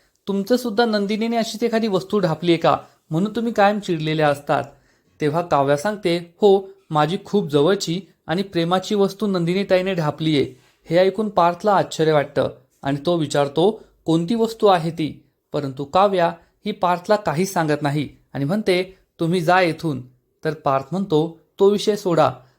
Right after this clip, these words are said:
आईने आपल्याला खोलीमध्ये बोलवलंय." तर काव्या त्यासाठी नकार देते आणि म्हणते, "मी नाही येणार." तेवढ्यात रम्या तेथे संत्रा बर्फी घेऊन येते आणि पार्थला सांगते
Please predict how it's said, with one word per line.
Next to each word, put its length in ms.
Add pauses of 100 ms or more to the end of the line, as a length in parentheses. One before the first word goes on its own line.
(120)
आईने 260
आपल्याला 420
खोलीमध्ये 420
बोलवलंय." 520 (400)
तर 180 (360)
काव्या 260
त्यासाठी 380
नकार 300
देते 520
आणि 120
म्हणते, 640 (100)
"मी 160
नाही 260
येणार." 280 (460)
तेवढ्यात 340 (360)
रम्या 420
तेथे 220
संत्रा 400
बर्फी 300
घेऊन 280
येते 400 (200)
आणि 140
पार्थला 460
सांगते 560